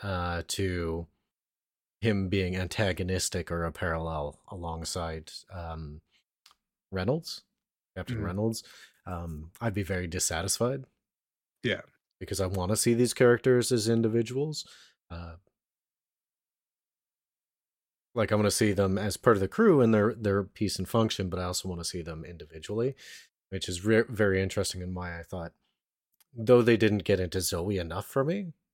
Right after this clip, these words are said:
Speaker 1: you can always see, you can already see that there's a foundation there for her to have her own personal life.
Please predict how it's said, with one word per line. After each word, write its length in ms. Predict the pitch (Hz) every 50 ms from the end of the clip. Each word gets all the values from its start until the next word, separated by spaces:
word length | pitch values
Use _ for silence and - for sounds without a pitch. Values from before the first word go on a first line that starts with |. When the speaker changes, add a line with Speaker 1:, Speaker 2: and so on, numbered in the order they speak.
| _ _ _ _ _ _ _ _ _ _ _ _ _ _ _ _ _ _ -
Speaker 1:
you 100 | 104 101
can 140 | - 104 101
always 200 | 98 95 87 -
see, 200 | - - - - _ -
you 140 | 123 107
can 160 | 98 - 104 101
already 340 | 98 101 95 95 90 92
see 260 | 87 - - 98 95 95
that 200 | 82 85 82 -
there's 180 | 95 87 82 80
a 60 | 82
foundation 560 | - - 85 82 80 80 80 - - 110 104
there 180 | 104 107 107 98
for 400 | - - 95 87 87 87 87 - _ _ _ _ _ _ _ _ _ _
her 140 | - 98 90 85
to 220 | - 95 90 80
have 240 | 73 92 95 87 85
her 160 | 92 90 90
own 160 | 90 92 87
personal 440 | - - 98 95 - - 104 95 90
life. 460 | 87 87 90 90 92 - - - -